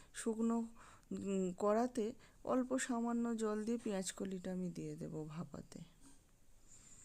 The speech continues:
ওইখানে আলু, পেঁয়াজ, কাঁচা লঙ্কা, রসুন,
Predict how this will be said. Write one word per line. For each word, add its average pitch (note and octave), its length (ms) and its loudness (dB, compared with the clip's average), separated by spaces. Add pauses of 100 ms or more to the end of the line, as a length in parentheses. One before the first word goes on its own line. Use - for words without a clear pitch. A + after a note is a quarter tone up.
(600)
ওইখানে G3+ 480 0 (320)
আলু, G3+ 560 2
পেঁয়াজ, G3 480 0
কাঁচা F#3+ 340 -2
লঙ্কা, F#3+ 500 -4
রসুন, F#3+ 560 -4